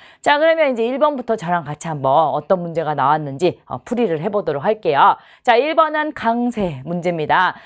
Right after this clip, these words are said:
자, 강세 문제, 그다음에 철자 문제, 그리고 발음 문제는 항상 번갈아 가면서 출제가 되는데, 어, 이번에는 이제 강세 문제가 출제가 됐어요.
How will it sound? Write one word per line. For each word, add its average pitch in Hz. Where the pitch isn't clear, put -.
자, 190
강세 302
문제, 185
그다음에 185
철자 302
문제, 175
그리고 180
발음 240
문제는 202
항상 254
번갈아 214
가면서 202
출제가 247
되는데, 170
어, 156
이번에는 208
이제 165
강세 208
문제가 156
출제가 190
됐어요. 170